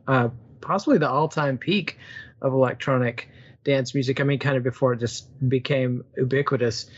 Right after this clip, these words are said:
in England. So there's, there's tons of stuff going on, and it's mainly being driven by England and, uh, Europe. And some of the other characters,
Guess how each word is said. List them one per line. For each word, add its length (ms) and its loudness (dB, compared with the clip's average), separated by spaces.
in 160 0
England. 420 0
So 140 -2
there's, 400 -2
there's 520 -2
tons 300 2
of 80 -6
stuff 220 0
going 220 2
on, 260 2
and 100 -4
it's 220 -2
mainly 320 2
being 220 0
driven 440 2
by 200 2
England 520 0
and, 360 2
uh, 140 2
Europe. 420 2
And 80 0
some 120 2
of 60 4
the 60 4
other 200 2
characters, 640 -2